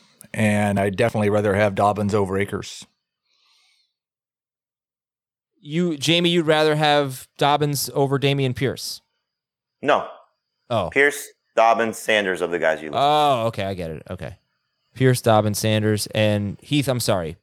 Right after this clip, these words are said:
Speaker 2: You did like Pier-, did you also like Sanders ahead of Dobbins?
Speaker 1: Yeah. Yeah, I think I'm higher on Sanders.
Speaker 2: Okay. Uh, and then Damian Harris. Interesting choice here for a bounce back.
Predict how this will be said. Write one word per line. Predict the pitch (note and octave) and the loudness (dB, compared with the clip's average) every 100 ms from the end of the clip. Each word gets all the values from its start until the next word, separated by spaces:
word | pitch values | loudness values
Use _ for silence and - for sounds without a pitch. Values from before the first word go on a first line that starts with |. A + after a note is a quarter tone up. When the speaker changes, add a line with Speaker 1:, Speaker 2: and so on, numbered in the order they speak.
| _ | _
Speaker 2:
You | B2+ C#3 | -8 -8
did | - D3 | -2 -2
like | C#3+ C3+ - | 0 -2 -2
Pier-, | C#3 | -4
did | B2 B2+ | -2 0
you | C#3+ | 2
also | C#3+ D#3 | 2 2
like | D3+ | 0
Sanders | - D#3 D3+ D3+ | 0 -2 0 0
ahead | D3+ | -2
of | D3 | 0
Dobbins? | D3+ D#3 D#3+ - - _ _ _ - | -2 -2 -8 -12 -18 _ _ _ -2
Speaker 1:
Yeah. | C#3+ G2 - _ - | -2 -2 -8 _ -2
Yeah, | A#2+ | 2
I | C3 | 2
think | E3 | 2
I'm | C3+ | 2
higher | B2 A2 G#2 | 2 4 2
on | F2+ | 0
Sanders. | E2 G1+ - - - - _ _ _ _ _ _ _ _ _ _ | -4 -8 -10 -12 -14 -20 _ _ _ _ _ _ _ _ _ _
Speaker 2:
Okay. | A#2+ A2+ F#2+ _ _ _ _ _ _ _ - | -6 -2 -4 _ _ _ _ _ _ _ -4
Uh, | D3 D#3 D#3 D3+ | -2 0 0 0
and | E3 | 0
then | F3+ F3+ F3+ F3+ F3+ F#3 F3 - _ _ B2 | 0 0 0 0 -2 -6 -8 -12 _ _ -4
Damian | F3+ C4 D4+ | -2 0 0
Harris. | E4+ A3 A2+ - - - - _ _ _ _ - | 0 0 0 -4 -8 -10 -14 _ _ _ _ -10
Interesting | D3 C#3+ - B2+ A#2+ G#2+ - | -8 -6 -2 -2 -2 -6 -2
choice | D3+ B2+ - | 2 2 4
here | A#2 G2 | 2 0
for | G2+ | 0
a | G#2+ | 0
bounce | G#2+ G#2 - | 2 0 -4
back. | F2 D#2 - | -6 -6 -14